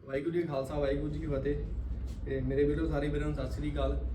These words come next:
ਵੀਰ ਜੀ ਆਪਣੇ ਵੀਰ ਹਨੀ ਹੈ ਪਿੰਡ ਜਮਸ਼ੇਰ ਤੋਂ, ਇਹਨਾਂ ਦੇ ਨਾ ਲੰਗਸ ਦੀ ਪ੍ਰੋਬਲਮ ਆ, ਜਿਹਨਾਂ ਵੱਲੋਂ, ਅਹ, ਪਰਿਵਾਰ ਵੱਲੋਂ ਜਿਹੜਾ ਇਲਾਜ ਦੇ ਲਈ ਇਹਨੇ ਸਾਡੀ, ਸਾਡੀ ਏਕਮ ਕਰਦੇ ਆ, ਸੇਵਾ ਸੁਸਾਇਟੀ ਨਾਲ ਜਿਹੜਾ ਸੰਪਰਕ ਕੀਤਾ ਸੀਗਾ,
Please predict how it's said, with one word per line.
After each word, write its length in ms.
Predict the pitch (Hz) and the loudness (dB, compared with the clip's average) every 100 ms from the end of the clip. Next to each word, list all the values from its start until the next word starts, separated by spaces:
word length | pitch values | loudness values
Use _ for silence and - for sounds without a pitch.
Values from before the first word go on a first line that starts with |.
| - - | -2 -2
ਵੀਰ 160 | 143 143 | 0 2
ਜੀ 100 | 170 | 2
ਆਪਣੇ 220 | 165 156 | 2 0
ਵੀਰ 200 | 151 151 | 2 2
ਹਨੀ 340 | 143 143 165 | 2 2 2
ਹੈ 60 | 170 | 2
ਪਿੰਡ 260 | 151 147 147 | 2 0 0
ਜਮਸ਼ੇਰ 480 | 143 143 143 139 | 0 0 0 0
ਤੋਂ, 260 | 143 156 160 | 0 0 -2
ਇਹਨਾਂ 260 | 156 143 143 | -2 0 0
ਦੇ 100 | 156 | 0
ਨਾ 140 | 165 | 0
ਲੰਗਸ 320 | 147 139 139 | 0 0 0
ਦੀ 180 | 143 151 | 0 2
ਪ੍ਰੋਬਲਮ 380 | 143 131 135 147 | 2 2 2 2
ਆ, 40 | |
ਜਿਹਨਾਂ 220 | 151 151 | 2 0
ਵੱਲੋਂ, 180 | 156 156 | 0 0
ਅਹ, 360 | 156 156 147 139 | 0 0 0 0
ਪਰਿਵਾਰ 440 | - 143 139 139 | 0 2 2 2
ਵੱਲੋਂ 140 | 143 151 | 2 2
ਜਿਹੜਾ 160 | 151 | 2
ਇਲਾਜ 280 | 147 143 139 | 2 2 4
ਦੇ 100 | 139 | 2
ਲਈ 100 | 147 | 2
ਇਹਨੇ 220 | 151 151 | 0 0
ਸਾਡੀ, 340 | 165 143 143 147 | 0 2 2 2
ਸਾਡੀ 400 | 147 139 143 151 | 0 0 0 0
ਏਕਮ 280 | 151 151 147 | 0 -2 0
ਕਰਦੇ 240 | 147 147 | 0 0
ਆ, 280 | 143 147 147 | 0 0 -2
ਸੇਵਾ 280 | 147 147 147 | 0 0 0
ਸੁਸਾਇਟੀ 280 | 156 147 | 0 0
ਨਾਲ 180 | 143 147 | 2 2
ਜਿਹੜਾ 240 | 147 147 151 | 0 0 -2
ਸੰਪਰਕ 460 | 151 139 135 131 143 | -2 2 2 2 -2
ਕੀਤਾ 280 | 131 135 135 | 0 0 0
ਸੀਗਾ, 220 | 139 | 0